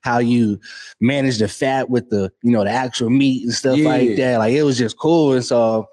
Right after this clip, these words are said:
Speaker 1: I was like, "Man, one day I'm gonna do this, like, 'cause I need another dream."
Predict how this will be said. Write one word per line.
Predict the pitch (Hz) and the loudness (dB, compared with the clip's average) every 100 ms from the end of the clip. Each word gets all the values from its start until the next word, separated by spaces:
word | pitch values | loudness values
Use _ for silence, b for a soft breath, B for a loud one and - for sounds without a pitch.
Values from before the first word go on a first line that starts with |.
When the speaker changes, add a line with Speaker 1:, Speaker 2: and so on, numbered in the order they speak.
| b b b - | b b b -4
Speaker 1:
I | 127 | -2
was | 120 | 0
like, | 120 | 0
"Man, | 135 135 131 123 - _ | 0 0 0 -4 -12 _
one | 107 143 | -2 0
day | 143 139 | 0 0
I'm | 127 | 0
gonna | 113 | 0
do | 127 143 | 0 2
this, | 143 123 - | 0 -2 -2
like, | 110 101 | -2 -4
'cause | - 117 101 - | -4 -4 -4 -8
I | - | -4
need | 139 139 | -2 0
another | 123 131 117 | 0 0 -2
dream." | 104 165 147 104 | -2 0 0 -2